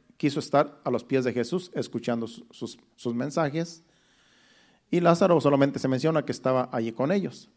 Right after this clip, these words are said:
Aquí en esta escena, esta es otra escena. Aquí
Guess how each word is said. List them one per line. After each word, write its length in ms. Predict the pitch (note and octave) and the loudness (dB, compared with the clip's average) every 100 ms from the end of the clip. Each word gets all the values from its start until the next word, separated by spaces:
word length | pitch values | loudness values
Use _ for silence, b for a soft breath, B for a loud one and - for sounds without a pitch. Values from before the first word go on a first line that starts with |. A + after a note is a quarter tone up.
| _ b b b b b | _ b b b b b
Aquí 320 | C3+ - E3+ | 0 4 6
en 80 | F3 | 6
esta 220 | F3 F3+ | 6 2
escena, 360 | E3 D#3 D#3+ - | 4 4 4 2
esta 200 | D3+ - | 0 0
es 100 | C#3+ | 0
otra 200 | C#3+ D3+ | 2 2
escena. 400 | C#3 E3+ E3 A#2 - _ _ _ b b b b b | 0 0 -2 -6 -12 _ _ _ b b b b b
Aquí 720 | - C3 C3+ E3+ F3+ - - | 0 0 2 2 2 0 -12